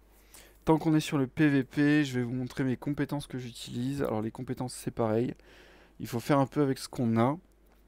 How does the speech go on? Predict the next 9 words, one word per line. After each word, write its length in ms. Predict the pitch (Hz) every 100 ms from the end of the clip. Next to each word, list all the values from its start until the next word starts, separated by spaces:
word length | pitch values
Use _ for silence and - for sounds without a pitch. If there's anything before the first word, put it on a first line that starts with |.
| _ _ _ _ _ _ _ - -
Donc 260 | - 127 127
j'utilise, 680 | 127 - 139 139 123 101 95 _ _ - - _ _ 120
euh, 400 | 110 107 107 104
la 100 | 127
flèche 200 | - 135 123
du 80 |
dieu 140 | 117 110
du 140 | 110
vent, 600 | 104 117 135 139 147 147